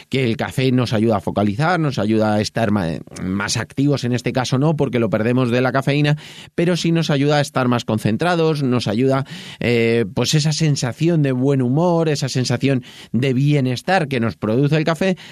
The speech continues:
además de ese aroma, ese toquecito tan rico que tiene el café y, como muy bien decías tú, Marta, lo que hace es que nos evita,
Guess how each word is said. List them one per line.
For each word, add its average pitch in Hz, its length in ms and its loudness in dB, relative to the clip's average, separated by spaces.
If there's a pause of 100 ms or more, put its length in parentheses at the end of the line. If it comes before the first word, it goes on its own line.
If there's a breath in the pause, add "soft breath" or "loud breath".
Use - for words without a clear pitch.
(140 loud breath)
además 120 420 0
de 117 240 2
ese 127 240 0
aroma, 131 640 2
ese 120 400 -2
toquecito 120 720 0 (420 loud breath)
tan 135 260 0
rico 147 440 0
que 107 100 0
tiene 123 220 2
el 123 60 -2
café 156 440 0
y, 156 240 2 (160)
como 98 300 0
muy 147 460 2
bien 143 320 2
decías 131 480 0
tú, 143 180 2
Marta, 143 460 2 (280 loud breath)
lo 160 200 2
que 143 100 0
hace 143 300 2
es 147 100 -2
que 143 160 0
nos 127 400 2
evita, 143 580 2